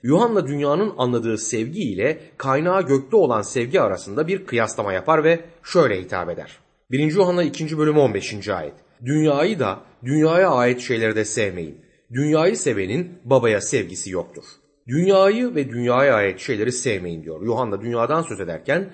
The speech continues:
Tanrı dünyayı o denli sevdi ki biricik oğlunu verdi. Öyle ki her kim ona iman ederse yok olmasın, sonsuz yaşama kavuşsun diyerek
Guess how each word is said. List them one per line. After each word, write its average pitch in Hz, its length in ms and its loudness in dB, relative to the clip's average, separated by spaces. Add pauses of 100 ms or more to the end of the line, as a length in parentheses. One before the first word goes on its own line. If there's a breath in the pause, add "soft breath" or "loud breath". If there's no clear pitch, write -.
(280 loud breath)
Tanrı 180 300 2
dünyayı 175 360 0
o 113 260 -2
denli 127 280 -2
sevdi 143 420 -4
ki - 460 -8
biricik 185 500 -4
oğlunu 135 360 2
verdi. 92 360 0
Öyle 110 280 -2
ki 185 300 -4 (140 loud breath)
her 175 300 -2
kim 160 380 -2
ona 110 200 0
iman 101 360 -2
ederse 101 540 -2 (140 loud breath)
yok 113 220 -4
olmasın, 165 540 0 (120 loud breath)
sonsuz 160 640 -2
yaşama 139 320 -4
kavuşsun 104 500 -6
diyerek 127 380 0